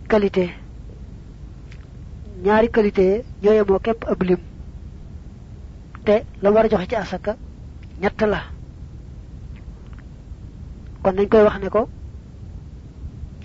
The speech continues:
ñaari qualité yi bu ne dañ cey génne benn, mu des benn, benn ba nag Kay laaj asaka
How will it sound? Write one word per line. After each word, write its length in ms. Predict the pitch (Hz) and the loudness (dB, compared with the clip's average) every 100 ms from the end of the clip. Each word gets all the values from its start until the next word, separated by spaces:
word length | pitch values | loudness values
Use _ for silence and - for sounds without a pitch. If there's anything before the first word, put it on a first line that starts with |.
| - - - - - - - - - - - - - - - - - - | -16 -16 -16 -14 -14 -14 -14 -14 -14 -14 -14 -14 -14 -16 -16 -16 -14 -2
ñaari 340 | 185 208 220 | 6 8 8
qualité 300 | 220 202 202 | 6 4 6
yi 80 | 196 | 6
bu 100 | 202 | 6
ne 120 | 214 262 - - - - - - - 185 | 4 2 -4 -14 -14 -14 -12 -12 -4 0
dañ 120 | 202 | 2
cey 160 | 220 208 202 | 4 4 6
génne 260 | 208 208 | 6 6
benn, 240 | 196 190 185 247 - - - - - - - - - | 4 0 -2 -12 -14 -14 -14 -14 -14 -16 -16 -16 -4
mu 60 | 196 | 2
des 220 | 214 208 | 2 4
benn, 220 | 196 185 185 - - - - - - - | 4 4 0 -12 -16 -16 -14 -14 -2 2
benn 200 | 196 190 | 4 4
ba 120 | 196 | 0
nag 100 | 240 - - - - - - - - - - - - - - - - - - - - | -2 -6 -14 -14 -14 -14 -14 -14 -14 -16 -14 -14 -14 -12 -12 -14 -16 -16 -14 -12 2
Kay 120 | 226 226 | 4 6
laaj 160 | 220 | 4
asaka 340 | 233 175 190 | 2 0 0